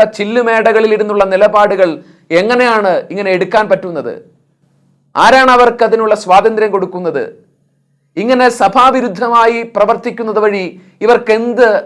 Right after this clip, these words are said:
നേട്ടമാണ് ഉണ്ടാവുന്നത്? ക്രൈസ്തവ പ്രസിദ്ധീകരണങ്ങൾ, സ്വന്തമായിട്ടുള്ള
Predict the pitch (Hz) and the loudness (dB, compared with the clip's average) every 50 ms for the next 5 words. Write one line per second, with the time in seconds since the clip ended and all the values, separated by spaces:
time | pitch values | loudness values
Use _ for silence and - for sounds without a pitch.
0 | 160 165 180 214 233 233 262 254 233 220 202 180 170 156 143 135 123 120 113 95 | -4 -2 -2 -2 0 0 0 0 2 0 0 -2 -2 0 0 0 0 -4 -10 -16
1 | - _ _ _ _ _ _ _ _ _ _ _ _ _ _ _ _ _ _ _ | -20 _ _ _ _ _ _ _ _ _ _ _ _ _ _ _ _ _ _ _
2 | _ _ _ _ _ _ _ _ _ _ _ _ _ _ _ _ _ _ _ - | _ _ _ _ _ _ _ _ _ _ _ _ _ _ _ _ _ _ _ 0
3 | 156 165 196 214 208 - 262 247 254 254 247 247 247 - 254 220 247 247 240 247 | 2 2 2 2 0 -2 2 2 2 4 4 2 2 0 -2 -2 -2 0 0 0
4 | 233 233 226 233 226 226 208 190 151 - - _ _ _ _ _ _ _ _ _ | 0 0 -2 -2 -2 -2 -2 -4 -6 -12 -16 _ _ _ _ _ _ _ _ _
5 | _ _ _ _ _ _ _ _ _ _ _ _ _ - - 202 190 214 220 254 | _ _ _ _ _ _ _ _ _ _ _ _ _ -8 -2 -2 -2 2 2 4
6 | 254 240 240 240 247 - - 233 226 226 | 4 6 4 4 2 2 0 0 2 4